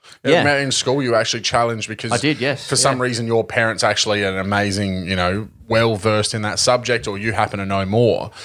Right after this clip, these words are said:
Speaker 2: and you challenge them, they have no idea what to do, because even them going through their education to, to be an educator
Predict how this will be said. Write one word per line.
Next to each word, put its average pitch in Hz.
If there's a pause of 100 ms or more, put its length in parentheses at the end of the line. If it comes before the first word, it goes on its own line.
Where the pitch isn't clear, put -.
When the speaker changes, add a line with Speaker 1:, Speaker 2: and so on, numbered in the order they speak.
(240)
Speaker 2:
and 101
you 113
challenge 120
them, 95
they 92
have 95
no 98
idea 92
what 90
to -
do, 104
because 98
even 120
them 127 (100)
going 117
through 117 (380)
their 120
education 110
to, 107 (240)
to -
be 113
an 110
educator 107